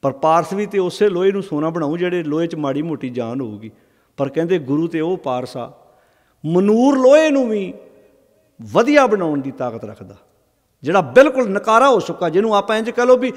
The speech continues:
ਪਰਿਵਾਰ, ਸਮਾਜ, ਦੁਨੀਆ ਜਵਾਬ ਦੇ ਚੁੱਕੀ ਵੀ ਇਹ ਤੇ ਹੁਣ ਨਿਕੰਮਾ ਹੀ ਆ, ਇਹ ਪਤਾ ਕੋਈ ਨਹੀਂ। ਕਈ ਵਾਰੀ ਆਪਾਂ ਸਮਾਜ 'ਚ ਕਹਿੰਦੇ ਵੀ ਇਹ ਤੇ ਹੁਣ ਖਤਮ ਹੋ ਗਿਆ, ਪ-, ਪਤਾ ਨਹੀਂ ਕਿਹੜੇ ਵੇਲੇ ਕਿੱਥੇ ਕਿਹੜੇ ਬੰਦੇ ਨੇ ਕਿੱਥੋਂ ਆਪਣੀ ਜ਼ਿੰਦਗੀ ਵਿੱਚ ਕੋਈ ਮੋੜ ਆ ਜਾਣਾ ਤੇ ਸਿੱਖਿਆ ਲੈ ਕੇ ਜ਼ਿੰਦਗੀ ਵਿੱਚ ਤਬਦੀਲੀ ਆ ਜਾਣੀ। "ਭਇਆ ਮਨੂਰ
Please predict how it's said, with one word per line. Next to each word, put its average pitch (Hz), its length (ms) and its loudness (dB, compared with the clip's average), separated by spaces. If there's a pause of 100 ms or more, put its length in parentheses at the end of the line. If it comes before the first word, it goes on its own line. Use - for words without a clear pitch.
(300)
ਪਰਿਵਾਰ, 226 500 6
ਸਮਾਜ, 208 520 2
ਦੁਨੀਆ 208 400 -2
ਜਵਾਬ 202 380 2
ਦੇ 202 120 4
ਚੁੱਕੀ 202 260 -4
ਵੀ 233 140 -2
ਇਹ 240 100 8
ਤੇ 233 100 2
ਹੁਣ 196 120 0
ਨਿਕੰਮਾ 202 380 2
ਹੀ 214 120 2
ਆ, 135 140 -6
ਇਹ 170 100 -4
ਪਤਾ 170 240 -4
ਕੋਈ 180 180 -8
ਨਹੀਂ। 202 140 -12 (1040)
ਕਈ 139 120 0
ਵਾਰੀ 156 120 4
ਆਪਾਂ 160 240 4
ਸਮਾਜ 175 320 0
'ਚ 180 40 -8
ਕਹਿੰਦੇ 196 180 -4
ਵੀ 233 100 2
ਇਹ 226 80 8
ਤੇ 226 100 4
ਹੁਣ 208 100 2
ਖਤਮ 220 280 2
ਹੋ 196 120 4
ਗਿਆ, 139 180 -2 (380)
ਪ-, 143 60 -8
ਪਤਾ 170 340 -6
ਨਹੀਂ 170 100 -6 (100)
ਕਿਹੜੇ 220 240 4
ਵੇਲੇ 190 220 0
ਕਿੱਥੇ 226 360 -2
ਕਿਹੜੇ 254 400 2
ਬੰਦੇ 170 320 0
ਨੇ 160 160 -4 (680)
ਕਿੱਥੋਂ 254 380 0
ਆਪਣੀ 202 280 -2
ਜ਼ਿੰਦਗੀ 165 340 -2
ਵਿੱਚ 170 200 -4
ਕੋਈ 175 160 -2
ਮੋੜ 147 340 2
ਆ 147 120 2
ਜਾਣਾ 147 220 -2
ਤੇ 160 120 -6
ਸਿੱਖਿਆ 165 380 -4
ਲੈ 147 160 0
ਕੇ 147 140 -8
ਜ਼ਿੰਦਗੀ 135 380 -4
ਵਿੱਚ 127 200 -10
ਤਬਦੀਲੀ 113 380 -10
ਆ 107 100 -10
ਜਾਣੀ। 110 220 -12
"ਭਇਆ 143 340 0
ਮਨੂਰ 170 640 -2